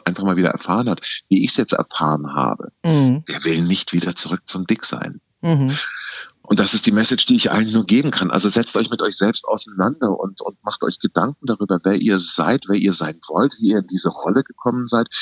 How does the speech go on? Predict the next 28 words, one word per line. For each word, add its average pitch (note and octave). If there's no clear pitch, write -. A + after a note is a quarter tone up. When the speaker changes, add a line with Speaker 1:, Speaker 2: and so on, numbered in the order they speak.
Speaker 1:
Und G#2
das, A2
es -
ist -
ja B2+
mehr A#2+
als -
jetzt -
einfach G#2+
nur G#2+
die -
Kilos B2
am F#2+
Körper. -
Es -
bestimmt -
ja B2+
auch -
die -
Persönlichkeit. B2
Ich A#2
habe C3+
mich C3
Speaker 2:
Natürlich. D#3
Speaker 1:
über -
das -
Dicksein A#2
definiert. A2+